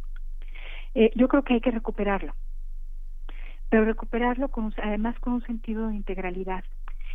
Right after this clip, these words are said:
y, y partiendo de diagnósticos bien hechos. Una vez, y creo que la herramienta de la geointeligencia, la identificación de puntos calientes, no-, nos permiten trabajar en esta dirección, en, en hacer estos diagnósticos.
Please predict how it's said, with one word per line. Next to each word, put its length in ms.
y, 260
y 100
partiendo 480
de 140
diagnósticos 680
bien 180
hechos. 360
Una 220
vez, 180
y 140
creo 260
que 80
la 100
herramienta 500
de 40
la 100
geointeligencia, 1160
la 80
identificación 760
de 80
puntos 320
calientes, 540
no-, 140
nos 160
permiten 600
trabajar 460
en 100
esta 220
dirección, 580
en, 320
en 120
hacer 220
estos 220
diagnósticos. 680